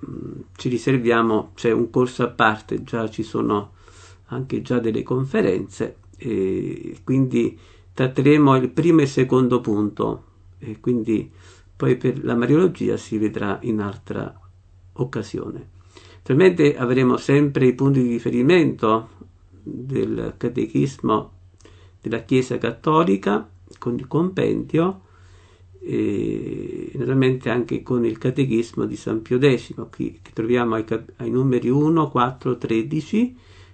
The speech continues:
cinquantuno e settantacinque, mentre nel catechismo della Chiesa Cattolica ai numeri duecentosettantanove e quattrocentoventuno e, e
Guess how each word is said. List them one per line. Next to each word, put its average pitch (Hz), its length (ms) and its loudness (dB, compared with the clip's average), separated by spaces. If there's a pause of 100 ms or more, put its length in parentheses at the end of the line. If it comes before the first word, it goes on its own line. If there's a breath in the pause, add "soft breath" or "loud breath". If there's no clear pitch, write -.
cinquantuno 165 720 2
e 120 40 2
settantacinque, 113 1300 -2 (760 soft breath)
mentre 147 380 2
nel 123 180 2
catechismo 135 680 0
della 110 280 -2
Chiesa 139 340 0
Cattolica 214 840 0 (460 soft breath)
ai 123 120 2
numeri 156 320 4
duecentosettantanove 139 1200 0
e 120 80 -4
quattrocentoventuno 123 1400 -2 (720 soft breath)
e, 139 380 2 (100)
e 110 1080 0